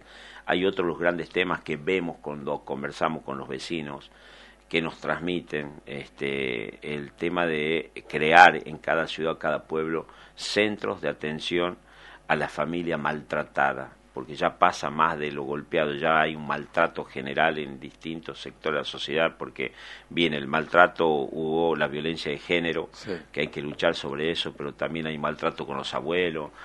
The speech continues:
Speaker 1: hay maltrato con los niños y con las personas que son discapacitadas, porque a veces no le tienen paciencia. Todo eso queremos crear un centro de atención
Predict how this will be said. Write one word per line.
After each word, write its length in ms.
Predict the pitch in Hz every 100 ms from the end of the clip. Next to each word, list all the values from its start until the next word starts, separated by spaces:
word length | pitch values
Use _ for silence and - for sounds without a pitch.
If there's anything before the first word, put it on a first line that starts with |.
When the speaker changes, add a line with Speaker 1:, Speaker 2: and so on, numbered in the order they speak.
| - -
Speaker 1:
hay 140 | 76
maltrato 760 | 76 78 - 85 - 76 69 64 -
con 260 | 69 71
los 180 | 67 -
niños 680 | 76 87 95 85 69 71 - -
y 100 | 78
con 200 | - 73
las 100 | -
personas 500 | 73 71 - 80 78
que 140 | 69
son 160 | - 69
discapacitadas, 880 | 67 - - 69 69 - 78 73 73
porque 240 | 64 -
a 40 | 67
veces 280 | 73 76
no 140 | 73 73
le 120 | 71
tienen 280 | 69 65 64
paciencia. 540 | 67 - - 50 -
Todo 240 | - 87 87
eso 240 | - 87 - - - -
queremos 320 | 78 85 80
crear 400 | 69 73 82 90
un 180 | 80 76
centro 640 | - 95 98 95 98 110 - - -
de 160 | 71
atención 720 | 80 - 78 78 95 95 101